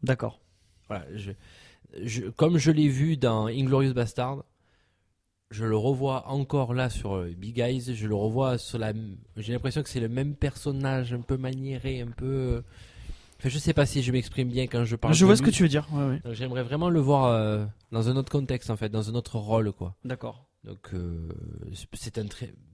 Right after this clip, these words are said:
Speaker 2: il a été très bon dans ce qu'il a fait, mais il joue toujours à peu près le même, euh, un, ou un petit peu le dandy décalé, toujours un peu classe, comme dans, euh, Les Huit Salopards. Non, c'est pas Les Huit Salopards, c'est pas lui. Qu'est-ce qu'il a joué
Speaker 1: Dans,
Speaker 2: avec
Speaker 1: euh,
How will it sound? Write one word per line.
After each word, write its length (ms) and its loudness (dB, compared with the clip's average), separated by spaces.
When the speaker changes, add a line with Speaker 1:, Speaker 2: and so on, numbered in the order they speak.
Speaker 2:
il 120 -10
a 40 -4
été 180 -8
très 180 -2
bon 160 2
dans 120 2
ce 80 -8
qu'il 140 -2
a 60 0
fait, 220 0
mais 180 0
il 100 0
joue 100 2
toujours 280 0
à 60 2
peu 100 0
près 180 0
le 160 4
même, 300 0
euh, 280 4
un, 140 0
ou 140 -4
un 60 -4
petit 220 -12
peu 120 -2
le 120 2
dandy 440 0
décalé, 460 0
toujours 260 -4
un 80 -4
peu 140 -4
classe, 400 -2
comme 220 -8
dans, 340 -8
euh, 240 -8
Les 180 -6
Huit 160 -4
Salopards. 680 -2
Non, 100 2
c'est 100 -4
pas 80 0
Les 80 -4
Huit 120 -8
Salopards, 400 -10
c'est 120 -20
pas 80 -10
lui. 200 -10
Qu'est-ce 160 -10
qu'il 140 -4
a 40 2
joué 120 0
Speaker 1:
Dans, 260 8
Speaker 2:
avec 120 6
Speaker 1:
euh, 640 2